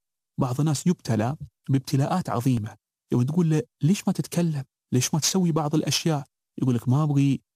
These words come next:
أبطل أجري، أنا أبغي أجري كامل عند الله عز وجل، ولا يمكن أني أقبل على نفسي أني أخدش هذه الحسنات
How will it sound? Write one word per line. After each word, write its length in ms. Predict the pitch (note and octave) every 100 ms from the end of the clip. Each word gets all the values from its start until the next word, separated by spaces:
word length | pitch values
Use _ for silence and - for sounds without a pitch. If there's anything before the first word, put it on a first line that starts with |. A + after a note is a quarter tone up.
| -
أبطل 300 | D3+ - C3 -
أجري، 380 | B2+ A2+ B2 - _ _ -
أنا 120 | C#3
أبغي 240 | C3+ - D3
أجري 260 | D3+ C3+
كامل 500 | B2+ - F3+ D#3+ C3+
عند 220 | B2 A#2+
الله 220 | G#2 A2 G#2+
عز 280 | G#2 -
وجل، 420 | E2+ D2+ - - - _ _ _ -
ولا 200 | C#3+ D3
يمكن 480 | F#3 E3+ - - C#3 _ _ -
أني 220 | D3 D#3
أقبل 320 | F3 C#3+ C#3+
على 220 | C3+ C#3+ D3+
نفسي 500 | F3+ - - G3 G3+ _ _ D3+
أني 200 | D3+ -
أخدش 440 | E3 - D3 -
هذه 220 | D#3+ D3 C#3
الحسنات 640 | C3+ C#3 - D#3+ F#3+